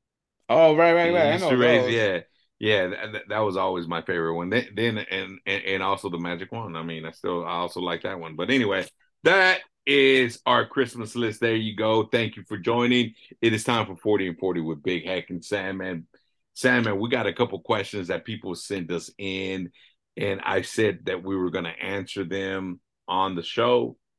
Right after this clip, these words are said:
Speaker 2: So it's time to answer these questions.
Speaker 1: Oh, damn. I've
Speaker 2: Uh,
Speaker 1: been waiting
Speaker 2: run-
Speaker 1: for those. I haven't heard that in a while. What we got?
Speaker 2: We, w-, yep, we have questions, and some are deep, some are real simple. Um, I'm, I'm gonna ask one of the simple ones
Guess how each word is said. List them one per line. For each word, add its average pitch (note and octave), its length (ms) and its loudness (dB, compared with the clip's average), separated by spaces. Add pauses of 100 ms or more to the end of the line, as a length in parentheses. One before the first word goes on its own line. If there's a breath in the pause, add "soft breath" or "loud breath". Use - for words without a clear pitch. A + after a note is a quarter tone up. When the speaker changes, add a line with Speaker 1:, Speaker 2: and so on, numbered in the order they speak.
(300)
Speaker 2:
So G2+ 240 -2
it's - 160 -6
time G#2 440 -4
to - 200 -8
answer F#2+ 380 -8
these D#2+ 180 -12
questions. G#2+ 640 0
Speaker 1:
Oh, B2+ 160 -2
damn. A#2 200 -2
I've F2+ 140 2
Speaker 2:
Uh, D#2+ 120 -2
Speaker 1:
been F#2 100 -6
waiting G#2+ 260 -2
Speaker 2:
run- G2+ 120 -2
Speaker 1:
for - 40 -6
those. F2 200 -2
I G2+ 80 2
haven't F2+ 160 0
heard F#2+ 220 -4
that G#2+ 140 0
in D2+ 60 -12
a D2 40 -14
while. F2 440 -2
What G2 220 -8
we A2+ 140 -4
got? E2 180 0
Speaker 2:
We, A2+ 200 2
w-, G2+ 200 -12 (160)
yep, G2+ 380 2
we G2 120 -6
have G2 240 -4
questions, G#2+ 720 -2
and F#2+ 520 -6
some C#3+ 220 2
are D3 80 4
deep, C3 320 2
some C3 300 0
are A#2+ 180 0
real A2+ 240 0
simple. A2+ 600 -4 (420 soft breath)
Um, G2 720 2 (100)
I'm, A2+ 160 -2
I'm A2 120 0
gonna B2+ 120 2
ask A2 400 -2
one A2 180 -2
of G#2+ 80 -2
the F2+ 60 -6
simple G#2 340 -8
ones G2 220 -6